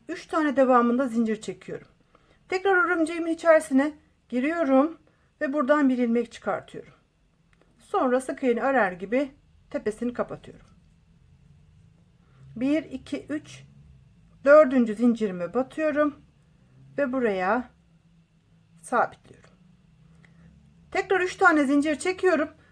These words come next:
ve örgümü ters çeviriyorum. Örümceğimi bittiğim yere battığım son noktaya tekrar giriyorum ve buraya bir tane küçük bir pipirik oluşturuyorum. Hemen ilmeğimi uzatarak çekiyorum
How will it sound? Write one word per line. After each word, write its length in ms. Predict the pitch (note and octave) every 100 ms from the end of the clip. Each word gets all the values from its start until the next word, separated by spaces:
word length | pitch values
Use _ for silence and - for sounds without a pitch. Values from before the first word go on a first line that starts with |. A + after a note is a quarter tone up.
| -
ve 120 | C#4
örgümü 360 | D#4+ C#4+ C#4 C#4+
ters 280 | C#4+ A#3 -
çeviriyorum. 500 | G#3 E3 - - - _ _ _ _ _ _ -
Örümceğimi 520 | D4+ D#4 D4+ F4+ F#4
bittiğim 480 | F#4 - F#4 F#4+ E4+
yere 320 | C4 A#3+ C#4
battığım 520 | C4 C4 - C4 A#3
son 320 | A#3 B3+ B3+
noktaya 400 | A#3 G#3 - A3+
tekrar 400 | A3+ D4 - G3
giriyorum 640 | F3+ G#3+ C#4+ D4 G#3+ B3 C#4+ _ _ - _
ve 160 | D4+ D4+
buraya 320 | D#4+ C#4+ C4+
bir 200 | D4+ E4
tane 380 | D4+ A#3+ C#4 D#4+
küçük 340 | - - D#4
bir 180 | C#4+ D4+ _ _ _ _ _ _ -
pipirik 400 | C4 B3+ B3+ G3+
oluşturuyorum. 560 | F#3 - - - - _ _ _ _
Hemen 380 | - F#4+ F#4 D#4+
ilmeğimi 520 | C#4 C#4 C4 B3+ A#3+
uzatarak 520 | A#3+ C#4+ D#4+ D#4 D#4
çekiyorum 640 | - D4+ C4+ E4 D4+ D4